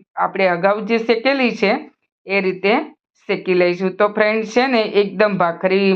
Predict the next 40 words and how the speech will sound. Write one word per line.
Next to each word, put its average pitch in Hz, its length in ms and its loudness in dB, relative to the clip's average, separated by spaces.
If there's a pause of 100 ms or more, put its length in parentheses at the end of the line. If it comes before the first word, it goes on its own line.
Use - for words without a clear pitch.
મસાલા 180 440 0
ભાખરી 175 420 0
બનાવી 180 420 2 (400)
એકદમ 196 400 0 (100)
ઇઝી 202 280 0 (280)
અને 185 220 -2
એ - 20 0 (100)
પણ 208 140 2
એ 196 280 0
બિસ્કિટ 196 520 -4
જેવી. 190 340 0 (440)
તો 190 60 -6 (100)
ખાવામાં 196 480 0
તો 214 60 2 (120)
એટલી 214 400 -2
ટેસ્ટી 208 480 0 (100)
અને 196 140 0 (100)
એટલી 220 380 -2
સરસ 208 300 0 (120)
કુરકુરી, 202 560 0
તો 202 60 4 (100)
પણ 190 240 2
આ 185 180 0
પણ 220 280 0
શેકાઈ 185 380 0
ગઈ 190 240 2
છે. 240 100 2 (600)
અને 185 200 -2 (180)
આવી 208 200 2
રીતે 208 220 0
આપણે 180 300 0
બધી 190 300 2
જ 196 120 -10
ભાખરી 190 380 0
બનાવી 190 460 0
લઈશું 196 420 0
અને 196 180 2 (220)
લઈ 180 220 4
લઈશું 185 400 0
સર્વિંગ 190 300 2